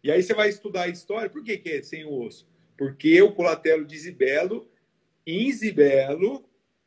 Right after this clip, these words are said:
a região de Zibelo é extremamente úmida e fria, aquela serração todo dia, independente da estação do ano. Então, todos os presuntos que eram feitos, igual era feito em Parma, que é uma hora de Parma,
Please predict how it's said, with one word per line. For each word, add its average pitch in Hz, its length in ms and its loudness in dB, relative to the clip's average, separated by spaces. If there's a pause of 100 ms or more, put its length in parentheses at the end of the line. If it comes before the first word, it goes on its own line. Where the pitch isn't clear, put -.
(460)
a 127 120 -6
região 156 400 -6
de 180 120 -14
Zibelo 170 400 -4
é 180 40 -2
extremamente 185 680 -8
úmida 185 640 -4 (600)
e 165 120 -10
fria, 180 580 2
aquela 156 240 -2
serração 156 720 -6
todo 156 300 -8
dia, 135 480 -6
independente 139 440 -6
da 151 80 2
estação 147 340 -6
do 165 140 -4
ano. 117 240 -8 (320)
Então, 147 460 0 (160)
todos 202 280 8
os 240 140 -16
presuntos 185 920 0 (200)
que 160 120 0
eram 165 240 2
feitos, 143 680 -4 (260)
igual 151 360 6
era 214 160 4
feito 185 300 2
em 147 60 -4
Parma, 180 500 2
que 156 140 -10
é 147 60 -6
uma 196 320 -8
hora 180 260 -4
de 127 120 -20
Parma, 139 460 -12